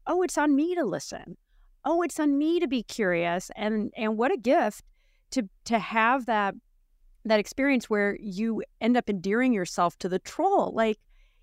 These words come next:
isn't that, in fact, my, my, we just had an experience with my son.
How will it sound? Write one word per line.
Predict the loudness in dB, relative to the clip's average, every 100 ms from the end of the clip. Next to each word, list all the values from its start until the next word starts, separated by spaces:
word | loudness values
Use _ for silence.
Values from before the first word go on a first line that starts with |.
| _ _
isn't | -6 -4 0 2
that, | 2 2
in | 0
fact, | 0 2
my, | 0 0 -4
my, | -2 -2
we | -2 -2
just | 0
had | 0 0
an |
experience | -6 -4 0 0 -2
with | -8
my | -6 -8
son. | -4 -2 -2